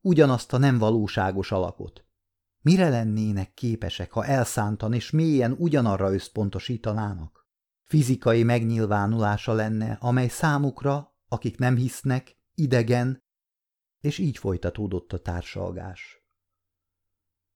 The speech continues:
Amikor végül aludni tértünk, a hold, amely eszmecserénk apropója volt, közel járt már a zenitjéhez, és hűvös fénysugarat lövelt a nagyon is létező anyagi világba.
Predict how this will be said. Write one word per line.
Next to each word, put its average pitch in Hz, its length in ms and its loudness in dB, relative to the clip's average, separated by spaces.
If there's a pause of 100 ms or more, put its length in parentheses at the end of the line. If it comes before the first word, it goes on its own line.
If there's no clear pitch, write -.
Amikor 139 400 4
végül 143 360 2
aludni 156 420 2
tértünk, 131 880 -2 (480)
a 110 80 -2
hold, 123 480 4
amely 107 320 2
eszmecserénk 104 720 -2
apropója 117 680 0
volt, 127 480 -4
közel 110 400 2
járt 98 300 -2
már 98 200 -2
a 95 60 -2
zenitjéhez, 110 920 -2 (460)
és - 240 -2
hűvös 120 380 0
fénysugarat 101 720 -2
lövelt 101 460 -2
a 113 60 0
nagyon 104 320 -2
is - 180 -8
létező 95 580 -2
anyagi 95 400 -2
világba. 90 680 -6